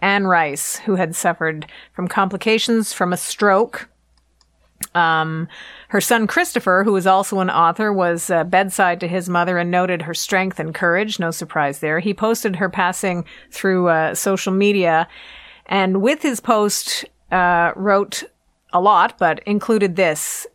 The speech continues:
uh, quote, "As my mother, her support for me was unconditional. She taught me to embrace my dreams, reject conformity, and challenge the dark voices of fear and self-doubt.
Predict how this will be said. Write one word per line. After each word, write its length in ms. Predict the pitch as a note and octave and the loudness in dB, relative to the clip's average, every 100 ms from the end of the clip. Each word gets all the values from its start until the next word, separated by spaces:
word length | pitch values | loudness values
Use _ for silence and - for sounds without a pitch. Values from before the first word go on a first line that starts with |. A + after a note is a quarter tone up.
| _ | _
uh, 260 | - E3 D3+ | -2 0 0
quote, 380 | - A3+ G3+ G3+ | 0 2 2 2
"As 260 | - F#3+ G#3 | 0 0 0
my 100 | C4 | 0
mother, 360 | D4 C#4+ G#3+ G#3 | 2 2 2 2
her 100 | G3+ | 0
support 420 | - F#3 G#3+ F3 | -2 0 0 0
for 120 | G#3 | 0
me 180 | G3+ G3 | 0 2
was 180 | F#3 F#3 | 0 0
unconditional. 840 | F3+ E3+ E3 E3 F3+ A3+ A#3 D4+ - | -2 -4 -4 -2 0 2 0 0 -4
She 200 | - G3+ | -4 0
taught 240 | G#3 F#3 | 0 0
me 80 | G3 | -2
to 160 | - | -4
embrace 480 | F#3+ F3+ F#3+ A#3+ A#3+ | -2 0 2 2 0
my 160 | G#3+ F3+ | -2 -2
dreams, 500 | F3+ G3+ A3 A#3 - | 0 0 2 0 0
reject 480 | F#3 F3 G#3 A3+ - | -2 0 0 -2 -2
conformity, 680 | G#3 F#3 G#3+ G#3+ G3+ G3+ | -2 2 2 2 2 2
and 180 | - E3+ | 0 -4
challenge 440 | - G3+ G#3 G#3 F#3 | -2 0 0 0 -2
the 80 | |
dark 340 | F3 F#3 G#3+ G#3 | 0 2 2 2
voices 420 | G#3+ G3+ F#3 E3+ | 0 0 -2 -8
of 100 | D#3 | -8
fear 280 | - G3 G3 | -2 0 0
and 180 | - D#3+ | -2 -4
self-doubt. 680 | - E3+ D3 F3+ D#3+ B2+ | 2 2 0 0 2 0